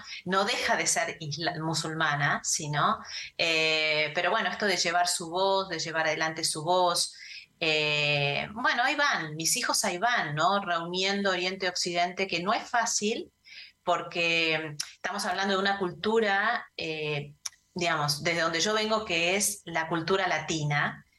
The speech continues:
es una cultura muy nueva, ¿no? O sea, América, América fue descubierta, digamos, ayer. Estamos hablando de un, de un mundo, digamos, Oriente, estamos hablando de un, de un territorio muy antiguo para la humanidad. Di-, digamos, Irak fue donde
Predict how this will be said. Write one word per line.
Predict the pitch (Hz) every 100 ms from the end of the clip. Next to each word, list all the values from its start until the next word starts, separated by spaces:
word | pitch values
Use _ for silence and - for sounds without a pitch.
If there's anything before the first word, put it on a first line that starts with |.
| -
es | 160 226
una | 220
cultura | 185 147 196 180
muy | 175 185
nueva, | 175 220 233 160 147
¿no? | 139 139
O |
sea, | - 175 151
América, | 165 180 196 180 -
América | 151 180 202 214 214
fue | - 180
descubierta, | 180 - 165 185 196 - 180 180 151 151
digamos, | 165 165 156 - - 104 -
ayer. | 156 156 - 254 180 190 185 - 302 294 254
Estamos | - - 202 202
hablando | - 220 208
de | 196
un, | 196 190 -
de | 180 175
un | 185 202 202
mundo, | 196 220 226 226 220 220 - - _ _ _ _ _
digamos, | 170 175 175 170
Oriente, | 190 180 202 220 226 220 208
estamos | 170 - 202 208
hablando | 165 190 208
de | 170
un, | 170 185 156
de | 165
un | 190
territorio | 208 175 147 180 208 220 185
muy | 180 233 349
antiguo | 294 170 156 277 214 151
para | 151 147
la | 143
humanidad. | 143 139 139 139
Di-, | 143 147 110 -
digamos, | 101 170 185 160 -
Irak | 180 208 226
fue | - 185
donde | 175 165 160 160